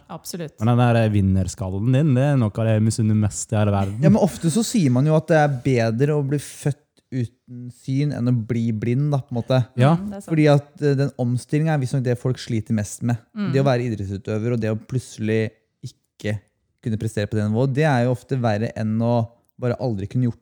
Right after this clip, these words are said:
Speaker 3: det, på en måte, for du vet ikke hva du går glipp av.
Speaker 2: Så egentlig burde jeg ha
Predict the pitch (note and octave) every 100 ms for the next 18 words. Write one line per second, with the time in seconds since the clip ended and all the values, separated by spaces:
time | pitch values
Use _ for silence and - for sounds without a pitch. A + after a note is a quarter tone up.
0 | D#3 D#3+ D#3+ - D#3+ C3+ A2+ - C#3 A#2
1 | A#2+ B2+ A#2+ A#2 - G3 - _ - B2+
2 | A2 A2 A#2+ D3+ C#3 A#2 G#2 A2+ D3+